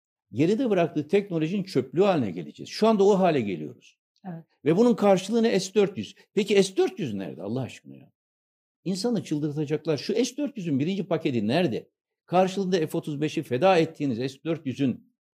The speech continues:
Speaker 1: nerede kullanıyorsunuz? Ne faydası var Türkiye? İki buçuk milyar dolar nerede?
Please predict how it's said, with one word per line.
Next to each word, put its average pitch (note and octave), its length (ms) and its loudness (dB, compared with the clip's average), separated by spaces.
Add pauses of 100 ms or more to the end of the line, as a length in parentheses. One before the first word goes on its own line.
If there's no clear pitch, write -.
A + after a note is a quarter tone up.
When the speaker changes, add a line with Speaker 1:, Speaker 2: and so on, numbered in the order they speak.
(220)
Speaker 1:
nerede B3 300 4
kullanıyorsunuz? A2+ 720 -2
Ne G#3+ 120 4
faydası G3+ 480 4
var G#2 200 0
Türkiye? A2 300 -8
İki D#3+ 200 -8
buçuk - 260 -4
milyar C#3 420 -4
dolar C3 340 -2 (260)
nerede? F3 500 2